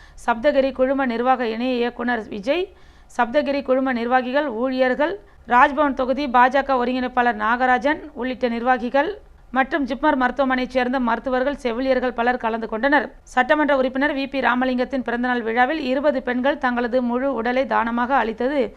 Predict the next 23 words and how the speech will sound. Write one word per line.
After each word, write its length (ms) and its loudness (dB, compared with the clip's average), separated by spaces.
விழாவில் 460 4
நிகழ்ச்சியை 560 0
ஏற்படுத்தியது. 640 -2
கோரிமேடு 500 0
அரசு 460 -2
ஆரம்ப 420 -2
சுகாதார 440 -4
நிலையத்தில் 640 -6
காசநோய் 640 -2
விழிப்புணர்வு 560 -6
தினம் 320 -4
அனுசரிக்கப்பட்டது. 720 -4
புதுச்சேரி 480 -6
அரசு 420 -4
சுகாதாரம் 520 -4
மற்றும் 280 -8
குடும்ப 260 -6
நலத்துறை 440 -6
தேசிய 360 -8
காசநோய் 520 -8
ஒழிப்பு 260 -6
திட்டம் 280 -12
சார்பில் 500 -8